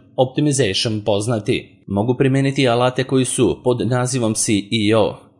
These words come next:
Search Engine Optimization, poznati, što znači da će pomenute materijale uskladiti u potpunosti sa zahtevima samog pretraživača.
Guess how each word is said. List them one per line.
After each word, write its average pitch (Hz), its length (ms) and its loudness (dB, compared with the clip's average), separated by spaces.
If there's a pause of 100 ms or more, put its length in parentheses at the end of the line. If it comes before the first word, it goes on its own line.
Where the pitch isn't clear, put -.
(140)
Search 92 320 -2
Engine 127 440 0
Optimization, 120 800 -2
poznati, 104 580 0 (200)
što - 220 -2
znači 107 300 -2
da 135 100 2
će 139 120 -2
pomenute 135 440 0
materijale 127 640 0 (340)
uskladiti 131 600 -2
u 127 140 -4
potpunosti 127 540 0
sa 117 160 -4
zahtevima 113 580 -2
samog 117 420 -4
pretraživača. 98 680 -2